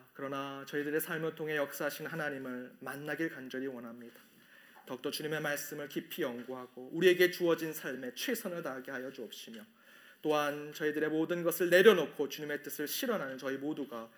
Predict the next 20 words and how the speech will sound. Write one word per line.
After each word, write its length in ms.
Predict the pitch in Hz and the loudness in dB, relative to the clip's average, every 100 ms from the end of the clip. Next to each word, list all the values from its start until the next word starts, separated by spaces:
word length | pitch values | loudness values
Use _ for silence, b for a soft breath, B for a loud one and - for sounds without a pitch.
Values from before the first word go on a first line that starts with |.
| B _ | B _
되게 220 | 123 117 | -6 -6
하여 300 | 117 110 113 | -8 -10 -12
주옵소서. 560 | 120 113 - 110 - - - B B B B B | -12 -14 -14 -16 -16 -20 -20 B B B B B
그리하여 340 | - 147 143 139 | 0 2 4 2
바른 360 | - 151 160 | 2 2 2
길을 300 | 165 156 156 | 2 2 2
꿈꾸며 600 | 170 156 - 143 135 131 - | 0 -8 -6 -8 -6 -8 -14
하나님 360 | - 147 143 143 | -8 -4 -4 -2
나라를 520 | 139 147 135 123 123 B B | -2 0 0 0 -6 B B
우리 180 | 139 139 | 0 0
삶 320 | - 170 156 | 0 -4 -4
가운데 340 | 143 131 127 | -2 -4 -4
세워가는 560 | 123 - 165 139 117 113 | -4 -2 -2 -4 -8 -12
참된 560 | - - 202 170 160 165 | -10 -4 -2 -2 -4 -4
그리스도인, 580 | 147 143 - 143 127 123 B B - | -4 -4 -4 -6 -8 -12 B B -14
참된 560 | - 143 127 120 123 | -12 -8 -4 -4 -2
예배자가 680 | 127 147 147 135 127 127 135 - | -4 0 -2 -2 -6 -12 -14 -10
되게 240 | 120 120 | -8 -8
하여 400 | 110 110 113 117 | -8 -10 -12 -16
주옵소서. 560 | 117 110 - 113 - | -14 -16 -12 -14 -14